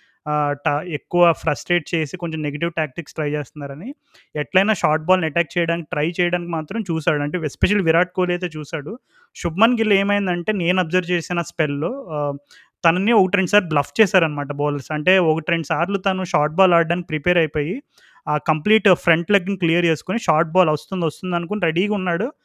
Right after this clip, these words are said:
ఆ టైంలో లెంత్ బాల్స్ వేయడం కానీ, లేదంటే కొంచెం ఫుల్లిష్ లెంత్ వేయడం కానీ ఇట్లా బ్లఫ్ చేశారు. So maybe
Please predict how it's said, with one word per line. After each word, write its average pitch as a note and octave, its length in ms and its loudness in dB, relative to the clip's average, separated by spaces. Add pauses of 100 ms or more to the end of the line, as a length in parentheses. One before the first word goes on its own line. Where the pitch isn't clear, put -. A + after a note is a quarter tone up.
(280)
ఆ D#3 100 0
టైంలో F#3 300 4
లెంత్ D#3 280 0
బాల్స్ E3+ 260 2
వేయడం D#3 280 2
కానీ, D3+ 200 -4
లేదంటే D#3 300 -2
కొంచెం D#3 220 -4
ఫుల్లిష్ D#3+ 360 0
లెంత్ D#3+ 220 -2
వేయడం D#3 260 0
కానీ E3 120 -2
ఇట్లా F#3+ 180 4
బ్లఫ్ D#3 300 -2
చేశారు. D#3 400 -2 (400)
So - 140 -2
maybe F3 360 4